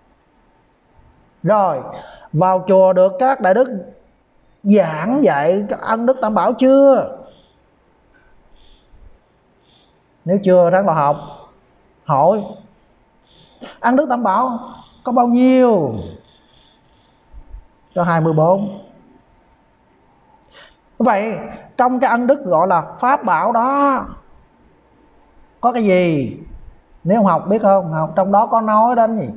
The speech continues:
Pháp là do tự mình làm, tự mình chứng, tự mình giác hiểu. Người khác không có làm giùm được.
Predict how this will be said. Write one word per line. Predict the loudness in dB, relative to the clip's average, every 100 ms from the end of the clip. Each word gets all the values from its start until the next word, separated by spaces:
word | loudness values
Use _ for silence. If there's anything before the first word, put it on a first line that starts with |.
| -16 _ _ _ _ _ _ _ _ _ _ _ _ _ _ _ _ _ _ _ _
Pháp | -2 0 0
là | 0
do | 2 0
tự | 2 2 2
mình | 0 -2
làm, | -2 0 0 -2 0
tự | 0
mình | 0 0 -2
chứng, | 0 -2 -2 -2
tự | 0 0
mình | -2 0
giác | 0 0 0
hiểu. | 2 4 2 0 -6 -10 -18 -20 _ _ _ _ _ _ _ _ _ _ _ _ _ _ _ -20 -20 -20 -20 -16 -16 -16 _ _
Người | -6
khác | -2 0
không | 0
có |
làm | 0 0 0
giùm | 0
được. | 2 2